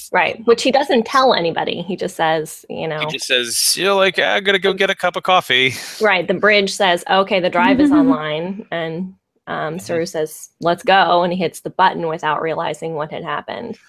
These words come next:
Speaker 2: Yeah.
Speaker 1: And was Michael on the board at that point?
Speaker 2: Uh,
Speaker 1: Or
Speaker 2: I
Speaker 1: on the board,
Speaker 2: think
Speaker 1: on, um, the,
Speaker 2: I think
Speaker 1: on
Speaker 2: Michael had made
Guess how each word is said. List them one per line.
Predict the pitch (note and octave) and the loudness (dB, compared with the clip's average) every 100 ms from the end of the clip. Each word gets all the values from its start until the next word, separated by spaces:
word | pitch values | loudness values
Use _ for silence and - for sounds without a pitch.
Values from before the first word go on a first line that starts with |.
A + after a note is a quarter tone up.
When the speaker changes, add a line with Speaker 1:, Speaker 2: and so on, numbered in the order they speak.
| _ - | _ -4
Speaker 2:
Yeah. | A2 B1+ - _ _ - | -2 -4 -8 _ _ -6
Speaker 1:
And | E3+ D#3+ D#3+ D#3 | -4 -4 -4 -4
was | - F#3 G3 | -2 -2 2
Michael | A3 - F#4 | 0 2 2
on | D4+ | 2
the | D4 | 0
board | - F3 G#3+ | 0 0 0
at | A#3+ | 0
that | A#3 | -2
point? | - A#3 A#3 A#3 B3 _ _ _ - - - - _ _ | -2 0 0 -2 -6 _ _ _ -20 -20 -20 -20 _ _
Speaker 2:
Uh, | C3 C3+ B2 B2 A#2 A2+ G#2 _ _ _ _ _ | -2 0 0 -2 -6 -8 -12 _ _ _ _ _
Speaker 1:
Or | - | 0
Speaker 2:
I | A3 G#3 | 2 4
Speaker 1:
on | G3 | 2
the | |
board, | F#3+ F#3 F3 | 4 2 2
Speaker 2:
think | |
Speaker 1:
on, | E3+ E3+ F3 | 0 -2 -4
um, | F3 E3 F3 F#3+ | -6 -6 -8 -8
the, | - E3 | -4 -2
Speaker 2:
I | |
think | - G#3 A#3+ | -2 -2 -2
Speaker 1:
on | |
Speaker 2:
Michael | D#3 E3 D#3+ | -2 -2 -2
had | D3+ - B2 | -2 -2 -4
made | G#2+ G2+ G#2 G2+ | -4 -2 -2 -2